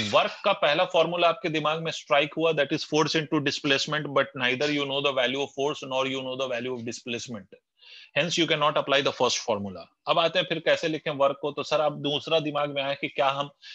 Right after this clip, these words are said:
एनर्जी का change यहाँ पर देख सकते हैं, kinetic energy का? यस, देख सकते हैं।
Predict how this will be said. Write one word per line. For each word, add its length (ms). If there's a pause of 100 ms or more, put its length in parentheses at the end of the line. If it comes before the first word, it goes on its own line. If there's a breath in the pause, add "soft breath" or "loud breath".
(160 loud breath)
एनर्जी 460
का 140
change 400
यहाँ 280
पर 120
देख 220
सकते 320
हैं, 260
kinetic 480
energy 320
का? 120
यस, 320
देख 220
सकते 280
हैं। 160